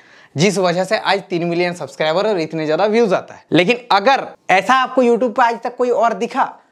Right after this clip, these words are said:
जो मेरे जैसा वीडियो बनाता होगा या फिर मेरे से भी अच्छा वीडियो बनाता होगा,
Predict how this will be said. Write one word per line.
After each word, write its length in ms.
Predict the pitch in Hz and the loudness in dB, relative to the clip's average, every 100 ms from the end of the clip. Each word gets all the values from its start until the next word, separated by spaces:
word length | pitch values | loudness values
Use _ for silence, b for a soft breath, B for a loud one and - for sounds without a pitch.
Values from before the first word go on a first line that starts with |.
| b - | b -2
जो 120 | 190 | 0
मेरे 340 | 180 180 220 | 2 2 2
जैसा 260 | 247 247 247 | 0 -4 -4
वीडियो 260 | 220 233 226 | -4 0 0
बनाता 280 | 226 226 226 | -2 -6 -4
होगा 180 | 226 240 | 0 0
या 120 | 208 | 0
फिर 120 | 220 | 0
मेरे 280 | 202 196 208 | 0 2 2
से 160 | 202 214 | -2 -2
भी 120 | 208 | 0
अच्छा 340 | 196 - 180 | -2 -4 -6
वीडियो 260 | 160 139 123 | -4 -4 -4
बनाता 340 | 113 104 - | -6 -12 -14
होगा, 200 | 87 90 | -18 -18